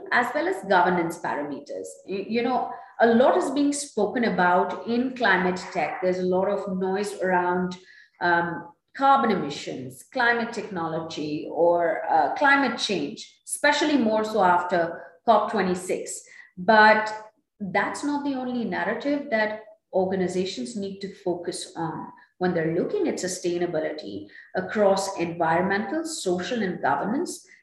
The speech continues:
there are so many more different metrics that need to get reported. And we see that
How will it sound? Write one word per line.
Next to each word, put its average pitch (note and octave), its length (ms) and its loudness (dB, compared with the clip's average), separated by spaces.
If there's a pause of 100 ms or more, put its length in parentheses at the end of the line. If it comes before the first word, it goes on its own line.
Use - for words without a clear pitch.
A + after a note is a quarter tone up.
there C#4+ 100 4
are E4+ 40 6
so F#4 500 2
many A#3+ 220 2
more F3+ 240 2
different F3 380 -4
metrics - 440 -6
that F3 160 -2
need F3 200 -6
to F3+ 60 -2
get E3 280 -6
reported. E3 640 -4 (360)
And A3+ 320 4
we C4+ 80 4
see C#4+ 500 2
that A#3+ 320 6